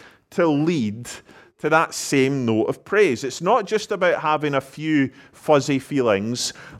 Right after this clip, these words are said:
of Christmas cheer. It's a message that ought to stir our souls.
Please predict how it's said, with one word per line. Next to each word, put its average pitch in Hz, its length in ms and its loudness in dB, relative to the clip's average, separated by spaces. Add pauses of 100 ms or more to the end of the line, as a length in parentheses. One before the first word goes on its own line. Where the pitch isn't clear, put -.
of 135 260 4
Christmas - 760 0
cheer. 175 680 4 (640)
It's 151 240 2
a 160 100 2
message 160 840 -2
that 143 140 0
ought 143 320 0
to 151 140 0
stir 143 880 -2
our 117 440 0
souls. - 1120 -4